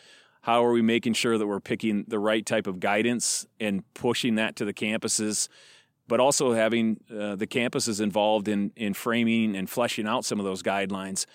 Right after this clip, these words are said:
We started a process of, I mean, it was every afternoon at four o'clock, we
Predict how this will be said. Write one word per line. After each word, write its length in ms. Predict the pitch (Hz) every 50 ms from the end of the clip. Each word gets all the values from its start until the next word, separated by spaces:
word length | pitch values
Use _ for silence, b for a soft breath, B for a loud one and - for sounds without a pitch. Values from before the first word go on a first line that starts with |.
| B B B B B B B B B
We 360 | - 117 120 123 120 120 113
started 380 | 101 - - 127 117 123 131 120
a 40 | 104
process 560 | - - 117 110 110 - - 117 104 - -
of, 280 | 104 98 95 90 - - _ -
I 80 | 110 107
mean, 160 | 98 101 110
it 100 | 123 135
was 140 | 127 107 113
every 420 | - 113 113 117 117 113 110 107
afternoon 440 | 107 107 - - 107 104 110 117 113
at 120 | 104 -
four 200 | - 117 107 101
o'clock, 400 | 92 - - 107 110 110 98 -
we 300 | 113 110 107 104 101 -